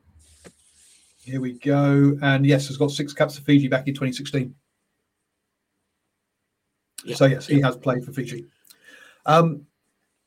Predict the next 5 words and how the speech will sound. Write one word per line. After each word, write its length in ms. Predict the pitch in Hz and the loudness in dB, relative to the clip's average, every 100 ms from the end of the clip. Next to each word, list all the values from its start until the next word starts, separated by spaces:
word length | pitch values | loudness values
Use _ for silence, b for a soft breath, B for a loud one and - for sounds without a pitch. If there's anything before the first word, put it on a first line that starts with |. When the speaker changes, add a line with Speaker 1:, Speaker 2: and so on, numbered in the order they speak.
| _ _ _ - - _ | _ _ _ -20 -20 _
Speaker 1:
the, 460 | 143 147 156 151 151 | 0 2 4 2 4
uh, 500 | 147 147 143 135 - - _ _ _ - | 6 6 6 4 0 -12 _ _ _ -8
and, 100 | 139 | -6
I 80 | |
th-, 120 | 131 | -6